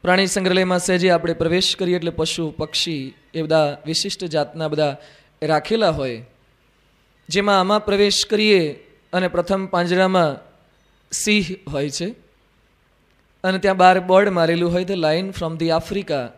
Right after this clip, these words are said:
આ સિંહ એ આફ્રિકાથી લાવવામાં આવ્યો છે. એની હાઇટ શું છે, એનું વેઇટ શું છે, એનો જન્મ ક્યારે થયો હતો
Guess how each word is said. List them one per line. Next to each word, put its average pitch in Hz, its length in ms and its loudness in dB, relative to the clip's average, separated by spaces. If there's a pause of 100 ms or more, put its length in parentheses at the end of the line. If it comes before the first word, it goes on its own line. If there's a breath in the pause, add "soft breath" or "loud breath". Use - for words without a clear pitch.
(120)
આ 160 100 0
સિંહ 196 340 -4 (120)
એ 175 80 -2
આફ્રિકાથી 180 540 -4
લાવવામાં 135 380 -4
આવ્યો 131 160 -4
છે. 196 200 -10 (580 soft breath)
એની 175 200 -2
હાઇટ 170 260 -2
શું 151 260 -6
છે, 143 320 -10 (100)
એનું 156 180 -6
વેઇટ 170 260 -2
શું 151 260 -4
છે, 139 300 -8 (460 soft breath)
એનો 190 180 -4
જન્મ 185 320 -2
ક્યારે 165 340 4
થયો 170 180 -6
હતો 143 280 -8